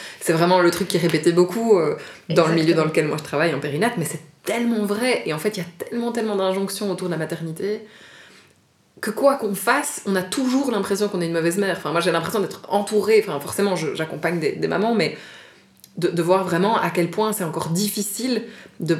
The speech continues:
Speaker 1: de, pour beaucoup d'assumer leur choix, quel qu'il soit, quoi.
Speaker 2: Mm.
Speaker 1: Parce que, euh, la maternité peut prendre... Euh,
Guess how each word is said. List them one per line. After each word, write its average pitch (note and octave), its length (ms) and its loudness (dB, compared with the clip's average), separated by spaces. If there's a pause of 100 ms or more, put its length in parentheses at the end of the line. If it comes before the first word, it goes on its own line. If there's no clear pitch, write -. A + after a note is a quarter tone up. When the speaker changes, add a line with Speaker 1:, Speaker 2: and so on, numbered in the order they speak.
(100)
Speaker 1:
de, D3+ 380 -2
pour D#3+ 220 -4
beaucoup E3 560 4
d'assumer F#3+ 600 4
leur E3 180 2
choix, C#4 220 2 (180)
quel C4+ 260 2
qu'il G3 200 -2
soit, - 280 0
quoi. - 180 -4
Speaker 2:
Mm. F#3 100 -8 (340)
Speaker 1:
Parce - 220 -2
que, G3 80 4
euh, G3 200 6 (420)
la F3 140 4
maternité E3 500 0
peut G3 140 4
prendre... G3 380 0
Euh, D3+ 340 0